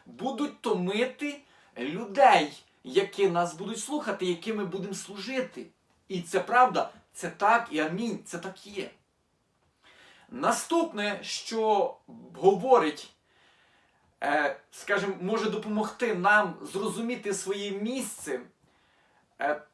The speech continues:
прислухаємося до свідчення людей, які навколо нас. Що вони відго-, говорять, да, які відгуки в їх про нашу справу, те, що ми робимо.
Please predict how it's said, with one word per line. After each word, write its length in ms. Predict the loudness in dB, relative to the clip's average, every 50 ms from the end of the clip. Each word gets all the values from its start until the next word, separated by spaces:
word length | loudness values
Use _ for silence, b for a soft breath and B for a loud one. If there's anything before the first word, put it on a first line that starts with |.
| _ _
прислухаємося 920 | -2 -2 -2 -2 -2 -4 -4 -4 -2 2 2 2 2 0 -4 -4 -4 -4
до 460 | -4 0 2 4 4 4 4 2 -2 -6 -14
свідчення 1160 | -16 -12 -10 -8 -8 -6 -4 -4 -4 -4 -4 -6 -8 -6 -6 -2 2 4 4 4 4 2 -2 -10 _ _
людей, 560 | -8 -6 -6 -6 -4 4 6 6 8 6 6 2
які 380 | -2 -4 -4 -6 -4 -2 -2 -2 -2 -6 -12 _ _ _ _ _
навколо 600 | -2 2 4 6 4 4 2 -4 -4 -4 -4 -2
нас. 400 | 0 0 0 0 -2 -6 -12 b b b b b b
Що 520 | b -6 -4 -4 -4 -2 -2 2 4 4 4
вони 320 | 4 4 2 2 0 -2
відго-, 380 | -2 -2 -4 -4 -2 0 0 0
говорять, 460 | 0 0 2 4 4 4 2 0 -6 b b b b b b
да, 180 | -2 4 4 4
які 320 | 4 4 0 -2 -2 -2
відгуки 640 | -2 -2 0 0 0 0 0 0 -2 -4 -6 -6 -6
в 60 | -6
їх 320 | -4 -4 -2 -2 -4 -4 -10 -14 -16 _ _ _
про 320 | 0 2 4 4 4 4
нашу 420 | 4 4 4 4 4 2 -2 -6
справу, 420 | -10 -10 -2 6 8 8 8 8 6
те, 220 | 4 2 0 0
що 240 | 0 -2 -8 -8 -8
ми 100 | -6 -6
робимо. 400 | -4 -4 -2 -2 -2 -4 -8 -12